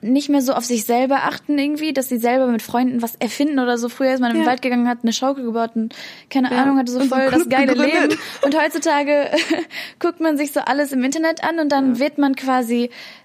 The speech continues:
Speaker 1: alles, was auf einen einwirkt, wird man quasi
Speaker 2: Mhm.
Speaker 1: wie, wie so ein großes Ding, was
Speaker 2: Ja.
Speaker 1: und das ist halt nichts
Speaker 3: Neues und
Speaker 1: ja,
Speaker 3: Individuelles.
Speaker 1: Authentisches mehr dabei,
Speaker 3: Ja.
Speaker 1: so.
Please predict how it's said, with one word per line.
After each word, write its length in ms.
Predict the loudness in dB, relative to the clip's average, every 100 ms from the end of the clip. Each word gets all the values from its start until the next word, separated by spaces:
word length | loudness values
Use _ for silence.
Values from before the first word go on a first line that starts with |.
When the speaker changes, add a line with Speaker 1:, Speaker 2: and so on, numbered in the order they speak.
| -4
Speaker 1:
alles, 380 | -2 0 -2 -2
was 160 | 0
auf 200 | -2 -4
einen 340 | -2 0 0 0
einwirkt, 540 | 0 0 -2 -2 0
wird 240 | 0 2 0
man 180 | 0 -2
quasi 460 | 0 -2 0 -2
Speaker 2:
Mhm. 420 | 0 2 2 0 -2
Speaker 1:
wie, 180 | -10 -12 -20 -8
wie 80 | -4
so 140 | 0
ein 280 | 2 0 -2 _ _ -8
großes 440 | -2 0 -2 -8 -2
Ding, 260 | 0 0
was 260 | -2 -8 -16 _
Speaker 2:
Ja. 140 | -4 -4 -6 -16 -20 -20 -20 -20 _ -2
Speaker 1:
und 120 | 0
das 100 | 2
ist 140 | 0 0
halt 160 | 2
nichts 640 | 4 4 2 -4 -10 -12 -16 _ -16 -16 _ _ _ -10
Speaker 3:
Neues 460 | -4 -2 -2 -4 -4
und 80 | 0
Speaker 1:
ja, 220 | 2 2
Speaker 3:
Individuelles. 440 | 2 2 2 2
Speaker 1:
Authentisches 280 | 0 0 0
mehr 200 | 0 2
dabei, 300 | 0 0 -2
Speaker 3:
Ja. 80 | -2
Speaker 1:
so. 280 | -4 -6